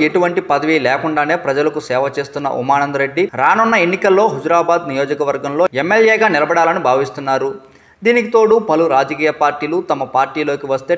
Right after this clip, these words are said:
టికెట్ ఇస్తామని స్వాగతిస్తున్నాయి. పలు రాజకీయ పార్టీలు తనను సంప్రదించినప్పటికీ ఇప్పుడున్న పరిస్థితుల్లో కాంగ్రెస్ వైపు మొగ్గు చూపే ఆలోచనలో ఆయన ఉన్నట్లు వార్తలు వినిపిస్తున్నాయి. అయితే కొందరు హుజురాబాద్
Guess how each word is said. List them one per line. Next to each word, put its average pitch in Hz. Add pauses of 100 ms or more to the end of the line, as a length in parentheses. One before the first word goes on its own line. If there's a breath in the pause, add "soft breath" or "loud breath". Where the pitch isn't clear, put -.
(100)
టికెట్ 135
ఇస్తామని 143
స్వాగతిస్తున్నాయి. 131 (460 loud breath)
పలు 208
రాజకీయ 170
పార్టీలు 165 (120)
తనను 147
సంప్రదించినప్పటికీ 135 (400)
ఇప్పుడున్న 214
పరిస్థితుల్లో 196 (140)
కాంగ్రెస్ 165
వైపు 165 (140)
మొగ్గు 131
చూపే 156 (140)
ఆలోచనలో 139 (120)
ఆయన 127 (100)
ఉన్నట్లు 135 (100)
వార్తలు 123
వినిపిస్తున్నాయి. 131 (400 loud breath)
అయితే 220 (140)
కొందరు 175
హుజురాబాద్ 156